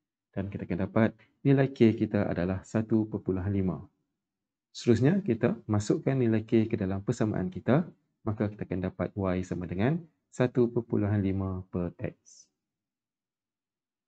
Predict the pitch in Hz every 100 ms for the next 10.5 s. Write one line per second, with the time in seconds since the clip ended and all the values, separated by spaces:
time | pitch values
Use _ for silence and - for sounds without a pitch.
0 | _ _ _ _ _ _ _ - 101 113
1 | 113 123 110 104 104 98 95 95 95 95
2 | 185 202 - _ _ 123 117 120 139 135
3 | 113 110 101 107 104 104 - - 101 98
4 | 95 90 90 90 - _ - 127 143 -
5 | 117 110 110 104 101 104 104 101 104 98
6 | 98 98 92 110 104 82 92 95 - 90
7 | 98 107 110 107 92 90 - - _ _
8 | _ _ _ _ _ _ _ _ _ -
9 | 131 - 160 131 127 101 90 107 113 -
10 | 98 - 92 90